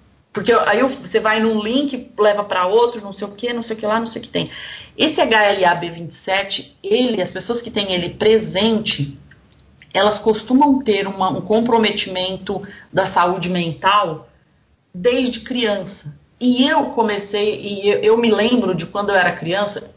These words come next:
eu, eu, eu vivo me tratando pra depressão, assim, há, desde dois mil e um. Vira e mexe eu tenho episódios, meu emocional é todo bagunçado, né?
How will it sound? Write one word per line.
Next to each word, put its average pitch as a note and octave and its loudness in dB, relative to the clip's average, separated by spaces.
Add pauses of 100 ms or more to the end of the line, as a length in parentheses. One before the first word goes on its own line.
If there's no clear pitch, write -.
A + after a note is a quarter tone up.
(100)
eu, F#3+ 0
eu, F3+ 0 (240)
eu E3 -2
vivo A3 2
me C#4 6
tratando G#3 0
pra G#3 2
depressão, G3 -2
assim, B2+ -2 (280)
há, C#3 0
desde F3 -2
dois A3 4
mil A3 4
e A3+ 6
um. E3+ 2 (640)
Vira F#3+ 2
e C4 4
mexe G#3 2
eu A3 -4
tenho G#3 -8
episódios, D#3+ -2
meu E3 0
emocional F#3+ 2
é F#3 2
todo A3 0
bagunçado, F3 -2
né? D#3 -2